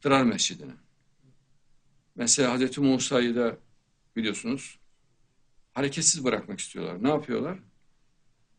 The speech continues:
Allah diyor bir buzağı kesmenizi emrediyor. Bitti. Bu kadar. Bak, hayat çok kısa olacak, hemen devam edecek. "Nasıl bir buzağı?" diyor. Ellinin körü ne demek yani nasıl bir buzağı? Normal buzağı işte.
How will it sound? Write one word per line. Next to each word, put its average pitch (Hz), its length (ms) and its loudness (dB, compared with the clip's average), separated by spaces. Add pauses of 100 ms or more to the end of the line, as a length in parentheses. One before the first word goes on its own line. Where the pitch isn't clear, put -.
(120)
Allah 175 400 4
diyor 196 200 2
bir 190 240 0 (680)
buzağı 196 340 6
kesmenizi 120 520 -2
emrediyor. 87 480 -6 (2250)
Bitti. 254 380 -6 (260)
Bu - 80 -6
kadar. 90 240 -10 (260)
Bak, - 60 -20 (120)
hayat 147 320 4
çok - 220 -4
kısa 120 220 -4
olacak, 123 180 -4
hemen 156 180 -2
devam 120 220 -2
edecek. 95 160 -12 (440)
"Nasıl 202 280 2
bir 120 160 -4
buzağı?" 92 340 -8
diyor. 80 100 -16 (1500)
Ellinin 147 420 6
körü 127 300 0
ne 123 120 4
demek 107 300 -2
yani 95 140 0
nasıl 92 320 -8
bir 87 60 -14
buzağı? 113 220 2
Normal 131 380 6
buzağı 277 280 -4
işte. 127 280 -10